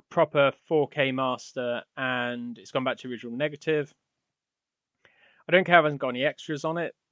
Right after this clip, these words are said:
because I just want the movie, really, and the original soundtrack, I will be happy. If it's just remix only and the picture still doesn't look right, then I'll probably skip it. Um, I'm not throwing my money away on these four Ks anymore that are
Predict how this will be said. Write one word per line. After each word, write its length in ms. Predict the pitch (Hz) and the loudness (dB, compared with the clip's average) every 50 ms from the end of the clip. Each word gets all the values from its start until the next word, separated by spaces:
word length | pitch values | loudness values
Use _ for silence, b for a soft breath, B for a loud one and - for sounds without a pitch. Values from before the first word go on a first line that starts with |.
| _ _ _ | _ _ _
because 460 | - 127 - - 131 123 123 113 - | -12 -12 -8 -4 -4 -4 -4 -4 -6
I 100 | 117 127 | -8 -8
just 220 | 123 123 - - - | -8 -10 -14 -8 -8
want 160 | 123 117 107 | -8 -6 -6
the 40 | 120 | -8
movie, 360 | 123 127 127 127 139 139 139 | -6 -6 -6 -4 -6 -4 -2
really, 360 | 143 147 151 160 165 160 135 | -2 0 0 0 -2 -2 -4
and 420 | 110 123 127 127 127 123 123 120 - _ _ _ | -4 -4 -4 -4 -4 -6 -8 -10 -12 _ _ _
the 120 | - 131 131 | -6 -6 -4
original 360 | 127 127 135 127 120 131 131 | -2 -2 -4 -4 -4 -10 -10
soundtrack, 480 | - - 139 123 120 - - 120 120 - - - | -4 -4 -4 -4 -4 -6 -6 -6 -6 -6 -6 -4
I 120 | 127 123 | -4 -4
will 140 | 120 113 110 | -4 -4 -6
be 120 | 120 113 | -10 -8
happy. 480 | - 131 120 - _ 110 110 98 107 - | -6 -6 -8 -8 _ -12 -12 -12 -14 -8
If 60 | _ | _
it's 140 | 147 139 127 | -6 -6 -6
just 340 | _ - 175 156 - - 156 | _ 0 0 0 0 -6 -6
remix 480 | 156 147 143 135 135 127 - - - 143 | -4 -4 -2 -2 -2 -4 -6 -6 -4 -4
only 460 | 123 123 123 123 120 120 120 120 - _ _ _ _ _ _ _ _ _ _ _ _ _ | -2 -2 -4 -4 -6 -6 -8 -10 -14 _ _ _ _ _ _ _ _ _ _ _ _ _
and 300 | - 139 135 131 131 127 | 0 2 2 2 2 0
the 60 | 127 - | -4 -4
picture 240 | 151 139 - - | -4 -6 -6 -8
still 220 | - - - 139 131 | -12 -6 -4 -4 -4
doesn't 200 | 131 123 131 135 | -4 -8 -6 -6
look 160 | 135 - - | -6 -6 -2
right, 260 | 135 139 147 151 139 135 | -2 0 0 0 -2 -4
then 140 | 135 123 123 | -8 -8 -8
I'll 80 | 120 - | -8 -10
probably 340 | _ - - 127 127 135 127 | _ -6 -6 -6 -6 -8 -12
skip 360 | - - - - 120 - - | -12 -14 -10 -12 -10 -6 -6
it. 160 | 170 165 - _ _ _ _ _ _ _ _ _ - | -6 -6 -8 _ _ _ _ _ _ _ _ _ -4
Um, 380 | 127 131 127 127 127 123 123 | -2 0 0 0 0 -2 -2
I'm 260 | - 123 139 156 165 | -2 -2 -2 -2 2
not 180 | 170 190 185 - | 2 2 0 0
throwing 260 | - - 170 160 147 | 2 2 2 2 4
my 80 | 147 143 | 2 2
money 240 | 147 151 143 139 135 | 2 0 0 0 -2
away 220 | 127 131 127 127 | 0 0 0 0
on 80 | 123 123 | -2 -4
these 160 | 127 123 - | -8 -10 -8
four 240 | _ - 135 123 - | _ -6 -6 -6 -4
Ks 260 | - 131 127 120 123 | -4 -4 -4 -4 -6
anymore 400 | 120 120 117 117 117 117 117 117 117 | -8 -8 -6 -4 -4 -4 -4 -4 -6
that 160 | 117 107 104 | -8 -8 -8
are 180 | 113 113 113 | -10 -12 -12